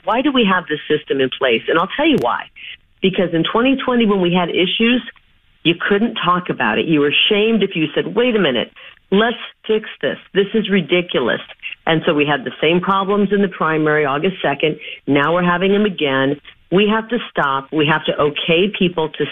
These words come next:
speak about what's wrong with our election systems so we can repair what's wrong and fix it going forward. And we will do that, Sean. I'm gonna win. I have a hundred percent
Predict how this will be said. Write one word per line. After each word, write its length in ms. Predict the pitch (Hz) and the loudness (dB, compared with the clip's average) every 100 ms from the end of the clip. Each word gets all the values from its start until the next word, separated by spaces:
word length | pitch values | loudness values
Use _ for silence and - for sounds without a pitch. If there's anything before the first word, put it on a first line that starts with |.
| - | -2
speak 300 | 175 180 202 | -2 0 0
about 240 | 190 190 | -2 0
what's 220 | 156 - | -2 -2
wrong 200 | 139 135 | -2 0
with 160 | 160 170 | 0 0
our 120 | 208 | 0
election 500 | 208 175 147 - 135 - | 0 0 0 -2 -2 0
systems 400 | 135 - 135 135 - - - - | -2 0 0 0 -4 -20 -16 -2
so 100 | 208 | 0
we 240 | 202 208 - | 2 2 0
can 200 | 202 190 | 0 2
repair 600 | 196 196 180 208 220 165 | 0 -2 -2 0 0 0
what's 280 | 156 160 - | 0 -2 -2
wrong 360 | 147 143 143 | 0 0 0
and 180 | - 170 - | 0 0 0
fix 220 | 170 - | -2 -2
it 220 | 180 180 - _ | -2 -2 -8 _
going 300 | 175 170 175 175 | 0 2 0 0
forward. 420 | 214 240 147 - - - - | 0 0 -2 -4 -10 -20 -4
And 160 | 175 185 | 0 2
we 100 | 233 | 4
will 240 | 226 254 | 2 0
do 220 | 214 247 | 0 0
that, 200 | 190 131 - | 0 -2 -2
Sean. 240 | 151 139 147 | 0 2 2
I'm 200 | 170 208 | 2 2
gonna 180 | 240 | 2
win. 300 | 208 165 147 151 | 2 2 2 0
I 60 | |
have 80 | 147 | 0
a 80 | 135 | 0
hundred 300 | 175 185 196 | 0 0 0
percent 400 | 220 208 185 | 0 0 -2